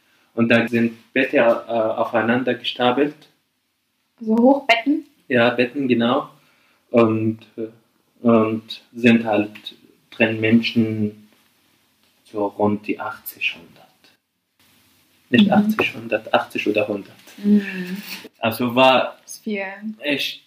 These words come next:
Speaker 1: äh,
Speaker 2: Seid ihr dort angekommen, wo ihr am Zielort, wo ihr hinfahren wolltet, solltet?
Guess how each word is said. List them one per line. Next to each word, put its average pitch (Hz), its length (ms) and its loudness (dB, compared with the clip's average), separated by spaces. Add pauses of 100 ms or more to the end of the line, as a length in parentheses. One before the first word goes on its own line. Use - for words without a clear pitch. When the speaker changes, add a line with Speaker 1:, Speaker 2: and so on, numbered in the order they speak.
(380)
Speaker 1:
äh, 110 500 -6 (400)
Speaker 2:
Seid 220 340 0
ihr 208 320 2
dort 196 300 -2
angekommen, 262 580 2
wo 247 120 2
ihr 240 100 2 (340)
am 220 140 -4
Zielort, 233 600 -4
wo 233 60 -6
ihr 220 100 -2
hinfahren 220 440 -2
wolltet, 233 480 -6
solltet? 240 460 -4